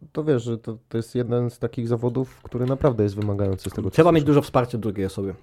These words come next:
Speaker 2: Trzeba mieć bardzo dużo wsparcia od, od drugiej osoby, żeby, żeby pozwalała, bo nie każda osoba będzie trzymać w domu człowieka, kogoś, kto tylko przychodzi, wychodzi, zostawia rzeczy do prania, nie?
Speaker 1: Mhm. I to tak od poniedziałku do niedzieli?
Speaker 2: Na przykład.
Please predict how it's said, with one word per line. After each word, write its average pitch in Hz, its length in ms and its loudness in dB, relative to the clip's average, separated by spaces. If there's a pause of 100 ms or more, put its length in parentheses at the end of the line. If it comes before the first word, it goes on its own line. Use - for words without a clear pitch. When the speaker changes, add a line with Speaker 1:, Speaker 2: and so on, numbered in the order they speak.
Speaker 2:
Trzeba 123 180 -4
mieć 123 160 2
bardzo 127 180 2
dużo 127 180 4
wsparcia 123 380 0
od, 120 160 -4
od 127 100 -2
drugiej 120 240 2
osoby, 113 340 2
żeby, 110 480 4 (540)
żeby 113 220 -6
pozwalała, 123 420 2
bo 127 100 0
nie 127 120 0
każda 139 260 2
osoba 123 760 2 (460)
będzie 120 320 -2
trzymać 120 260 -2
w 110 40 -8
domu 120 260 0
człowieka, 120 340 0
kogoś, 117 180 0
kto 117 140 -6
tylko - 180 -4
przychodzi, 113 420 -2
wychodzi, 113 260 2
zostawia 110 280 -2
rzeczy 110 140 -6
do 101 80 -6
prania, 101 240 -4
nie? 131 120 -4 (500)
Speaker 1:
Mhm. 117 340 0 (500)
I 120 120 0
to 120 140 2
tak 120 200 2
od 120 100 2
poniedziałku 117 580 4
do 117 100 4
niedzieli? 120 420 4
Speaker 2:
Na 107 80 -6
przykład. - 440 -12